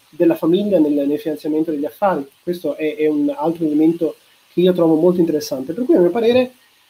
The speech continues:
quello che ne emerge da, da questo ritratto sono delle, delle sfaccettature, un mercante veneziano più sfaccettato e più complesso rispetto a quanto si,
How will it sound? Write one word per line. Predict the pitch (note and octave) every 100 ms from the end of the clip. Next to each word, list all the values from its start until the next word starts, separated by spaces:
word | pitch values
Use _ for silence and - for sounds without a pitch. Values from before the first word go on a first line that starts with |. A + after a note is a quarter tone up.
| _
quello | D4 D#4
che | C4 G3+
ne | G3
emerge | F#3+ E3+ E3 E3 A3 D4+ C#4 _ _ _ _ _
da, | - D#3+ D3 C3+
da | D3
questo | G3 G3
ritratto | G3 F#3+ F#3 F#3+ -
sono | F#3+ F#3 G3 E3+ C#3 - _ _ _ _ _ _ _ -
delle, | - F3 F#3 F#3 F3 D#3+ D#3
delle | G3 G#3
sfaccettature, | F#3 F#3 F3+ F3 D#3+ G3+ A3+ A3 -
un | F#3+ F#3 F#3+
mercante | G3 F#3 A#3 C4 B3+ A3 F#3+ _ _ _
veneziano | G3 G#3+ A3 F4+
più | D#4+
sfaccettato | F3+ F#3+ F#3+ G3 G#3+
e | -
più | F3+
complesso | E3+ E3 C3+ - C#3
rispetto | C#3 C#3 -
a | -
quanto | C#3 C#3 C#3+
si, | - C3+ B2+